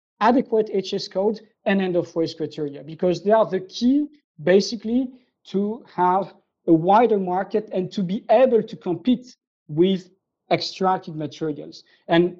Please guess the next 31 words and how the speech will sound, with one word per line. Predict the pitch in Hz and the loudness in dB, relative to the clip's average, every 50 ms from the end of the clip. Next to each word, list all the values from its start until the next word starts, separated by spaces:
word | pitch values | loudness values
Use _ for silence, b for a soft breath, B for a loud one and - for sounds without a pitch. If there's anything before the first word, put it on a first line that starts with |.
| _ | _
that | - 196 233 - - | 0 0 0 0 0
comes | - 240 247 240 - | -4 -4 -2 -2 -4
to | - 214 | -6 -4
my | 196 175 170 | -2 -2 -2
third | 160 - _ 208 190 180 180 - | -2 -2 _ -2 -2 -2 -4 -8
point. | - 196 175 147 135 127 - - _ _ _ _ _ _ _ _ _ _ _ - | -8 -6 -6 -6 -6 -12 -16 -20 _ _ _ _ _ _ _ _ _ _ _ -4
At | 190 180 | -2 2
the | 180 202 | 2 0
beginning, | 180 202 175 170 226 262 254 247 | 0 0 -4 0 2 2 2 2
there | 208 185 175 | 2 0 0
was | 170 170 180 180 175 151 | 0 0 0 -2 -2 -4
a | 165 | -8
presentation | 165 - 180 156 175 180 175 - 196 202 202 202 - 202 185 | -8 -8 -8 -6 -6 -8 -4 -2 0 0 0 -2 -4 -4 -4
about | 165 151 160 160 165 170 | -4 -2 -2 -2 -4 -4
how | - - 190 190 190 | -8 -4 -2 -2 -2
much | 185 185 185 190 185 - - - - | -2 -4 -6 -8 -8 -10 -16 -16 -16
C | - - - 226 220 | -18 -14 -8 0 0
O | 214 202 | 2 0
two | 208 - - 208 | 0 -4 -10 -12
is | 214 196 151 147 | -12 -12 -12 -14
being | 160 165 165 | -16 -16 -14
saved | - - - - 185 180 185 202 185 - | -12 -12 -4 0 0 2 2 0 -2 -6
when | 170 170 160 160 | -6 -6 -4 -4
we | 151 156 | -4 -4
are | 151 | -4
recycling | 143 156 147 - - 180 175 170 170 170 151 147 | -6 -6 -10 -6 -2 -2 -2 -2 -2 -8 -10 -8
tires | - 170 165 165 175 175 165 156 | -4 -2 0 0 0 -2 -4 -8
in | 151 | -12
comparison | - 160 147 - 151 147 143 160 165 160 160 151 147 | -12 -14 -10 -6 -6 -4 -2 -2 -4 -4 -6 -10 -10
to | - 165 | -12 -16
co-incineration. | - - 165 156 151 147 147 - - 151 143 147 139 143 139 135 131 - - - - - | -14 -8 -6 -4 -4 -4 -6 -10 -14 -12 -10 -8 -8 -8 -10 -10 -14 -16 -18 -20 -20 -20